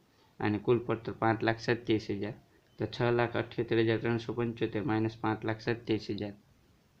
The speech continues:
તો આપણને મળશે નફો એકાણું હજાર ત્રણસો પંચોતેર.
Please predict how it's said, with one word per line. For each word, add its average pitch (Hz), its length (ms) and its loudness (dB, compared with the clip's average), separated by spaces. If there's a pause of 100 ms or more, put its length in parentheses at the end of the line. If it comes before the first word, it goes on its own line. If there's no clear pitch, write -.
તો 113 60 2
આપણને 117 320 4
મળશે 117 280 2
નફો 113 320 2
એકાણું 113 420 2
હજાર 110 160 2
ત્રણસો 113 360 2 (280)
પંચોતેર. 110 520 0